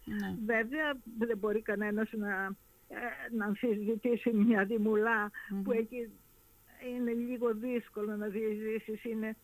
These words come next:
Speaker 2: ε, συγγνώμη για την έκφραση, θα πω, ένας, ε, διαστραμμένος νους.
Speaker 1: Ναι.
Speaker 2: Δηλαδή, που αυτά που γράφει η Δημουλά,
Speaker 1: Ναι.
Speaker 2: ε,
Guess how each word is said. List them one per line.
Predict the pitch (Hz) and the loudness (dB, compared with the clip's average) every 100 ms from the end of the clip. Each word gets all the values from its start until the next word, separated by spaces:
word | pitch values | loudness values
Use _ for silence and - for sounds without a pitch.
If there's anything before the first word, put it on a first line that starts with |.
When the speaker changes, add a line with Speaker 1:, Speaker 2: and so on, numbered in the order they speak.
| - - - - | -20 -20 -20 -20
Speaker 2:
ε, | - 180 - - - - | -16 -14 -16 -20 -14 -8
συγγνώμη | 254 220 233 277 262 | -4 0 0 0 0
για | 233 | 0
την | 226 220 226 | 0 0 0
έκφραση, | 247 - 214 214 240 | 0 -4 -6 -2 -2
θα | 220 214 | -2 -2
πω, | - 233 220 233 226 | -2 -2 0 0 0
ένας, | 240 247 - - - - - - - | 0 -2 -6 -20 -20 -20 -20 -20 -14
ε, | - 220 208 208 208 - 226 | -8 -4 -2 -4 -6 -12 -2
διαστραμμένος | 226 214 - 214 214 240 269 262 - | 2 2 0 2 4 6 4 2 4
νους. | 220 226 262 190 - - - 190 | 6 8 6 2 -2 -14 -8 -6
Speaker 1:
Ναι. | 196 | -2
Speaker 2:
Δηλαδή, | 208 220 220 214 254 214 | -2 2 2 2 -2 -4
που | - 240 226 214 202 208 - - - - - - 220 | -4 2 4 4 0 -8 -14 -18 -20 -20 -18 -2 -2
αυτά | - - 254 | -2 -2 -2
που | 214 240 | 0 -2
γράφει | 220 247 240 247 | 2 2 0 -2
η | 208 | -2
Δημουλά, | 214 202 226 330 370 - - 196 | 0 0 2 2 0 -4 -10 -6
Speaker 1:
Ναι. | 196 220 | -6 -4
Speaker 2:
ε, | 240 | -2